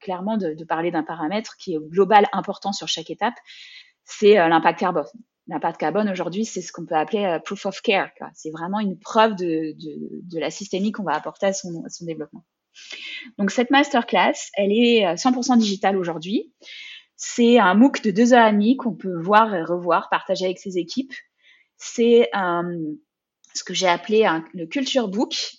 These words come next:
Donc, c'est un, un livre dans lequel je pose des questions que l'entreprise doit se poser pour, euh, redéfinir son A D N de marque, qui va lier à peut-être une définition ou une revalorisation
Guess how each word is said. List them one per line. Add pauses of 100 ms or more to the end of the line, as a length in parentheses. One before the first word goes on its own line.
Donc,
c'est
un,
un
livre
dans
lequel
je
pose
des
questions (240)
que
l'entreprise
doit
se
poser
pour,
euh,
redéfinir
son
A
D
N
de
marque, (360)
qui
va (100)
lier
à
peut-être (220)
une
définition
ou
une
revalorisation